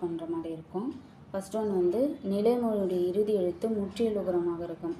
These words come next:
அதாவது ழு, ளு, உ என்ற மூன்று எழுத்துல முடிவடையும். வருமொழியில உயிர் வந்ததுன்னா உட்குரல் மெய்விட்டு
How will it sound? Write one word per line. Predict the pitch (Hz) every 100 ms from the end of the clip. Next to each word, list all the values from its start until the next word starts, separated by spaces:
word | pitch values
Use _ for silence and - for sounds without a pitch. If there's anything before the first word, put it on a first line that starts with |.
| -
அதாவது | 170 180 175 180 277 - - - - - 190
ழு, | 214 247 269 - - - 190 190
ளு, | 208 254 277 - - -
உ | 185 180 175 -
என்ற | 175 180 175
மூன்று | 185 214 220 208
எழுத்துல | 190 180 - 180 180
முடிவடையும். | 175 175 170 165 160 175 - - - - - - 185
வருமொழியில | 190 202 254 247 220 208 208 208 196
உயிர் | 208 208 190
வந்ததுன்னா | 175 170 160 165 170 254 349 - - -
உட்குரல் | 196 - 233 214 214 190
மெய்விட்டு | 185 185 180 185